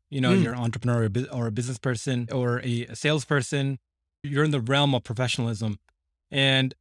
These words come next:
Speaker 1: the reason for that is, like, the business community, one of the main, uh, tenets of this is that everybody wants to connect. Everyone actually really wants to develop
Speaker 2: Yeah.
Speaker 1: each other. It's a weird thing. Like, as much as competitive as business, uh, is thought to be and people love competing,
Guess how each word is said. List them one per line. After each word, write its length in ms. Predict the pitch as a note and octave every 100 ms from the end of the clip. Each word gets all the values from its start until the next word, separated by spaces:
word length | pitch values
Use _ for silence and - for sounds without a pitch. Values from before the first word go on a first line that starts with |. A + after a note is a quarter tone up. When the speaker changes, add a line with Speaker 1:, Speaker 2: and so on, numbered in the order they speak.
| _ _ _ _
Speaker 1:
the 120 | C3+
reason 220 | C#3 G#3+ G#3
for 80 | E3
that 160 | D3
is, 160 | C3+ A#2+
like, 300 | B2+ A#2+ -
the 80 | A#2
business 240 | F3+ A3
community, 520 | - D3 E3 A#2+ A2 G#2 _ _ _
one 160 | - D3+
of 40 |
the 40 | F#3+
main, 400 | D3 D#3 D3+ D#3
uh, 140 | C3
tenets 300 | A2+ C3+ C3+ C3
of 80 |
this 220 | A#2 A#2+ A#2+
is 160 | A2
that 200 | A2+ A2+ - _ -
everybody 280 | D3 G3+ C#3+
wants 180 | C#3+
to 60 | C#3
connect. 360 | - C3+ - - _ _ _ _ -
Everyone 260 | C3+ G3 E3+
actually 220 | E3+ E3
really 140 | D3+
wants 120 | D3+
to 40 | B2
develop 300 | G2 A#2+ D3+
Speaker 2:
Yeah. 120 | A#2+
Speaker 1:
each 120 | A#2
other. 240 | G#2+ - - _ _ -
It's 140 | C#3+
a 60 | A3+
weird 420 | C3+ D3+ F#3+ F3+
thing. 240 | G3 G3+ C3+
Like, 180 | A#2+ A2
as 180 | B2
much 220 | C3+ E3+ F3+
as 100 | D#3
competitive 600 | - A#2+ - D3 D#3 C#3
as 120 | G#2
business, 460 | G2+ B2 C3 -
uh, 220 | - A#2+ A2+
is 180 | A#2+ G#2
thought 260 | - A#2+ A#2+
to 60 | G#2
be 300 | A2 B2 C3
and 180 | G#2+
people 220 | G2 A#2 G#2+
love 320 | G2+ A2 G#2+
competing, 540 | - A#2 A2+ A2 C#3+